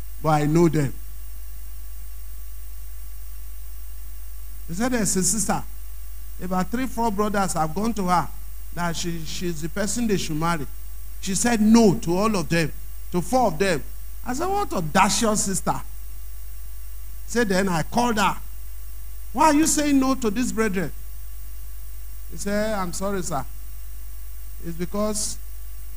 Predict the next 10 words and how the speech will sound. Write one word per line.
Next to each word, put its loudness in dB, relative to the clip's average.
the -4
person 0
God 0
spoke -2
to 0
me 0
is -4
not -2
among -2
them." -2